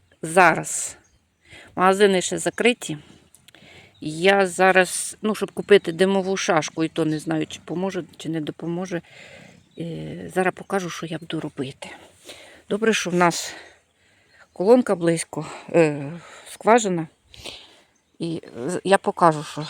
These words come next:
що я буду зараз робити. А перед цим я буду вкорінювати оці зламані гілячки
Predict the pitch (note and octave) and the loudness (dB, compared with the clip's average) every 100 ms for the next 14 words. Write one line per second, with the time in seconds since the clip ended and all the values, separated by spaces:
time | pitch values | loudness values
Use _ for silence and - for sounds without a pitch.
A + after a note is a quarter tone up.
0 | - - - C4+ A#3+ G#3+ F#3 F#3 F#3+ F#3+ | -10 -6 6 8 8 4 2 0 4 4
1 | F3 D#3+ D#3+ D3 - - - A3 A#3+ A#3+ | 2 0 -4 -6 -10 -14 -4 0 0 4
2 | G#3+ G3+ F3+ - - B3+ C4 G3+ F3 - | 4 6 2 -2 0 2 4 2 0 -6
3 | - - E3+ F#3+ G#3+ A3 F#3 F3+ A#3+ A#3+ | -20 -20 -8 0 0 2 0 0 2 0
4 | A#3+ - - _ _ _ _ - - - | -2 -12 -20 _ _ _ _ -20 -20 -20
5 | - _ - - F3 A3 A#3 G3 G3 F#3 | -20 _ -10 -2 0 2 2 4 4 4
6 | F3+ F3 - G#3+ G3 F3 G3 G3 F#3+ F#3+ | 4 2 0 -2 2 4 4 4 2 2
7 | F#3+ F3+ - _ _ _ _ _ _ _ | 0 -4 -20 _ _ _ _ _ _ _
8 | _ _ _ _ _ _ - F3+ F#3 G3+ | _ _ _ _ _ _ -12 -2 4 6
9 | F#3+ - - C#3+ D3+ | 4 2 -10 -8 -8